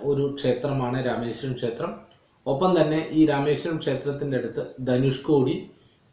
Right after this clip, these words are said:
എന്ന് പറയുന്ന, ആ, ഒരു വളരെ, ഏ, ധനുഷ്കോടി ശ്രീലങ്കയുമായി പണ്ട്, ഏം, ഭഗവാൻ, ഏ, പാ-,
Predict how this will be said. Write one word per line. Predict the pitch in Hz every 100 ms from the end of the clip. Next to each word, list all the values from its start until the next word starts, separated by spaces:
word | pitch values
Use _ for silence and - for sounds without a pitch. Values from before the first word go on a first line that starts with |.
| -
എന്ന് | 139 143
പറയുന്ന, | 135 123 117 120 135 - - - _ 117
ആ, | 120
ഒരു | 123 123 127
വളരെ, | 123 127 143 151 160 - -
ഏ, | 131 131 127 123 123
ധനുഷ്കോടി | 127 131 - 151 143 147
ശ്രീലങ്കയുമായി | - 139 139 143 147 147 143 139
പണ്ട്, | 139 135 127 160 - - - _ _ -
ഏം, | 123 120 117 - 123
ഭഗവാൻ, | 117 139 143 - - - -
ഏ, | 123 120 117 113 110 104 - _ - - - - 127 -
പാ-, | 127 135 135